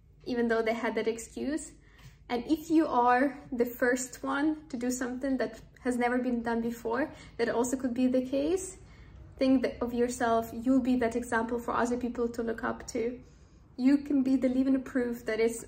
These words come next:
that thing is possible even in your circumstances, and use it as a fuel, as a power to go for it. I hope you enjoyed this episode, and I hope that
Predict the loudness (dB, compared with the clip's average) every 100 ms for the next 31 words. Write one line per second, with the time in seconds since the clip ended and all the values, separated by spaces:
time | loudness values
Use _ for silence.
0 | -14 -6 -2 -2 -2 2 2 2 -2 -4
1 | -6 -4 -2 -2 -2 -2 -6 -4 -4 -4
2 | -6 -6 -8 -8 -10 -10 -12 -10 -10 -8
3 | -4 0 2 2 0 -2 -4 -8 -6 -4
4 | -2 -2 -6 -10 -8 -6 -4 -6 -8 -4
5 | -6 -6 -8 -8 -12 -20 -20 -20 -20 -20
6 | -20 -20 -20 -20 -20 -20 -16 -14 -2 0
7 | 2 0 2 0 -2 -4 -6 -4 -4 -2
8 | 0 -2 -4 -16 -16 -18 -12 -8 -6 -4
9 | -4 -2 -2 -4 -6 -8 0 2 2 0
10 | 0 2 0